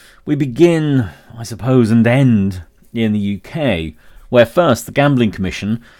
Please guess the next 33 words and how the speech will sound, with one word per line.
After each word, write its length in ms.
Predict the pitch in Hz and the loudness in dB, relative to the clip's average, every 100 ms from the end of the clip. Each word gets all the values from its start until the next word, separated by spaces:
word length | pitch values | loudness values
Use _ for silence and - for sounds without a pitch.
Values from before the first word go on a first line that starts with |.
| _ _ | _ _
after 240 | - - - | -12 -6 -6
a 40 | |
relatively 480 | 349 381 - 240 247 | -4 -6 -6 -8 -10
quiet 360 | - 196 - - _ - - | -8 -8 -8 -12 _ -20 -10
period 460 | - 285 87 69 71 | -8 -6 -6 -8 -12
for 100 | 76 | -14
the 80 | 78 | -10
Gambling 340 | 80 76 76 | -10 -10 -14
Commission, 460 | - 82 - 120 - _ - | -14 -14 -10 -10 -10 _ -10
has 200 | 131 127 | -2 0
announced 360 | 127 120 120 - | 2 0 -2 -6
a 40 | - | -10
sanction 560 | - 139 135 127 101 - - - | -4 -2 -2 -2 -4 -6 -20 -10
of 100 | 123 | 0
almost 380 | 131 117 110 - | 4 4 2 0
seven 240 | - 120 | -2 -2
hundred 260 | 113 104 95 | -2 -4 -6
thousand 400 | 113 101 92 95 | -6 -6 -6 -10
pounds 460 | - 156 123 101 101 | -8 -4 -2 -2 -4
against 300 | 107 104 117 | -4 -4 -2
Lindar 460 | 123 123 113 107 | 0 2 0 0
Media 320 | 113 143 110 | 0 0 0
Limited, 460 | 95 95 90 87 71 - - - | -2 -2 -6 -8 -10 -14 -20 -14
which 220 | 113 - | -14 -12
trades 360 | - 120 104 90 | -2 0 0 -4
as 240 | - 107 | -8 -6
Mister 280 | 123 139 139 | -4 -4 -6
Q 540 | - - 151 101 85 80 _ _ | -14 -6 -2 0 -2 -8 _ _
and 160 | - 90 | -8 -6
Mister 260 | 104 - | -6 -8
Q 220 | - - 90 | -14 -10 -8
dot 240 | 90 - | -8 -12
com, 440 | - 139 95 82 | -2 0 0 -4